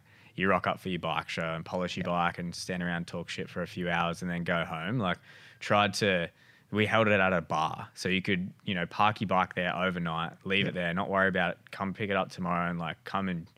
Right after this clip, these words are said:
Speaker 1: get on it with <laughs> us, you know,
Speaker 2: Yeah.
Speaker 1: like, everyone gets on the
Speaker 2: Yep.
Speaker 1: beers and has a good time 'cause, like, yeah, it, that was sort of what we wanted to create that's not really out there. You know, you have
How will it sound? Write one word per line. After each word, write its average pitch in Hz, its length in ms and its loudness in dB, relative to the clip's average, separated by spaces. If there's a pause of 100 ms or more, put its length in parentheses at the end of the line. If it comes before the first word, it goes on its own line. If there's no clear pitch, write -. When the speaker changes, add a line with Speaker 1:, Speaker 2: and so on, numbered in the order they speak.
(220)
Speaker 1:
get 98 120 4
on 98 160 6
it 98 60 2
with 107 160 2
<laughs> - 80 6
us, - 220 0
you 127 100 4
know, 110 100 8
Speaker 2:
Yeah. 107 140 10
Speaker 1:
like, 101 120 6 (280)
everyone 117 300 8
gets 113 200 4
on 117 100 6
the 127 80 10
Speaker 2:
Yep. 104 80 4
Speaker 1:
beers 110 320 6
and 98 100 -2
has 107 180 2
a 98 40 -2
good 104 180 0
time 104 340 4
'cause, 107 120 -4
like, 95 180 2 (1160)
yeah, 101 300 4
it, 110 280 -4
that 110 120 6
was 127 200 6
sort 120 180 2
of 92 80 4
what 95 200 4
we 95 100 2
wanted 95 280 2
to 95 100 -4
create 92 420 2
that's - 180 -8
not 92 160 0
really 90 300 0
out 92 240 4
there. 87 220 -2
You 95 120 -2
know, 95 100 0
you 92 160 0
have 95 300 -2